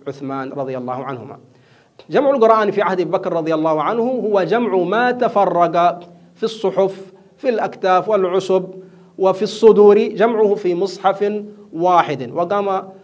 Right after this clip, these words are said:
بترتيبه على حسب ترتيبه من النبي صلى الله عليه وعلى آله وسلم. وسببه ما هو عزيزي الدارس؟ سبب جمع القرآن في عهد أبي بكر رضي الله عنه، لماذا لم يترك؟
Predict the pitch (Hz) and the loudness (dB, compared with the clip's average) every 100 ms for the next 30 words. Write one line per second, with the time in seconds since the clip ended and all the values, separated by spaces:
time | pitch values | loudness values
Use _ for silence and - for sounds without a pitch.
0 | _ - 160 165 156 214 220 202 196 156 | _ -10 -6 -4 -4 -4 -6 -2 0 2
1 | 170 175 202 202 196 196 185 165 202 196 | 2 2 0 -2 -4 -4 -6 -6 -6 -4
2 | 180 180 170 175 175 175 160 160 165 165 | -2 -2 -2 -2 -4 -2 -2 0 2 2
3 | 165 165 - - 147 170 175 175 160 151 | -2 -6 -20 -8 -2 0 0 0 2 2
4 | 156 156 160 165 156 165 165 - - - | 0 0 -2 0 0 0 -2 -6 -16 -14
5 | - 175 165 156 127 113 - - - _ | -2 0 2 0 -2 -8 -12 -18 -20 _
6 | _ - 180 202 233 247 196 147 143 - | _ -4 0 2 4 4 2 0 -2 -8
7 | - - - 233 214 190 175 135 160 147 | -18 -20 -10 -4 0 0 0 -2 -6 -6
8 | 170 151 160 147 131 156 165 165 - - | -6 -4 -6 -6 -10 -6 -4 -6 -14 -20
9 | _ _ _ _ - - 165 175 170 175 | _ _ _ _ -20 -8 -6 -4 -2 -4
10 | 135 165 156 143 143 135 170 175 156 135 | -4 -6 -6 -6 -6 -6 -6 -8 -8 -6
11 | 165 175 156 165 185 180 175 160 151 143 | -6 -8 -10 -10 -8 -6 -6 -6 -4 -6
12 | 139 208 233 226 196 208 160 | -8 -6 -6 -4 -6 -6 -6